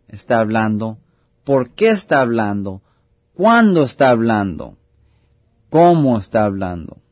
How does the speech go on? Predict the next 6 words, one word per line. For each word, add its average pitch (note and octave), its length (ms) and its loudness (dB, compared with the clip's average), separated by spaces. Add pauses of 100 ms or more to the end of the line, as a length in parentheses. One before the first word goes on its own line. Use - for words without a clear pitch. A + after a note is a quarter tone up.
(580)
<laughs> F2+ 300 -14 (800)
Entonces A2 760 -4
está A2 220 -4
examinando A2+ 680 -4
el G2+ 80 -8
pasaje D3+ 640 -6